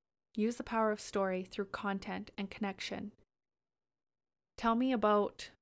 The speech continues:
your story. I wanna hear your story and how by embodying,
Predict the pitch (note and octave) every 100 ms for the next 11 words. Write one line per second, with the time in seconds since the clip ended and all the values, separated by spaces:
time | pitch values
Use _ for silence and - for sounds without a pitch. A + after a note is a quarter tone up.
0 | _ G3 G3 - - F3+ - - G#3 _
1 | _ _ _ - B3 C4 A#3 A3 G#3 A3+
2 | - - F#3 F3+ - G3+ G3 G3 G3 G3
3 | - _ _ _ _ _ _ _ G#3 G3
4 | F#3+ - - _ G#3 G3 G3 G3+ A#3+ A#3
5 | G3+ F#3+